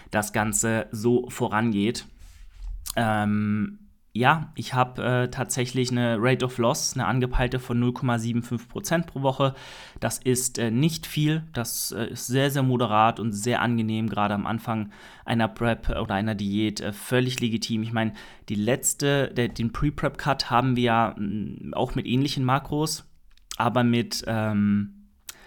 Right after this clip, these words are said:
einer Rate of Loss von einem Prozent angepeilt und die ging super auf. Deswegen,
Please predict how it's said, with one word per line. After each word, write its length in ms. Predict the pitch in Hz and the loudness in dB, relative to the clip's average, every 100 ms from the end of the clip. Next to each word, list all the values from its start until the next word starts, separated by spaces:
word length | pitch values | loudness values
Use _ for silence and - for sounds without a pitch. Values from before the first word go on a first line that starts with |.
| - - | -14 0
einer 140 | 113 | 2
Rate 300 | 113 113 107 | 6 4 2
of 320 | - 110 107 - | 0 0 0 0
Loss 320 | 117 110 - | 2 2 0
von 160 | - - | -2 0
einem 160 | 120 | 0
Prozent 300 | 127 110 104 | -2 -6 -4
angepeilt 420 | 69 101 95 110 | -4 -4 -4 -4
und 80 | 104 | -2
die 100 | 104 | -2
ging 200 | 101 104 | 0 0
super 320 | 101 123 120 | 0 -2 0
auf. 240 | 90 120 117 | 2 2 0
Deswegen, 400 | 107 - 110 | -8 -4 -2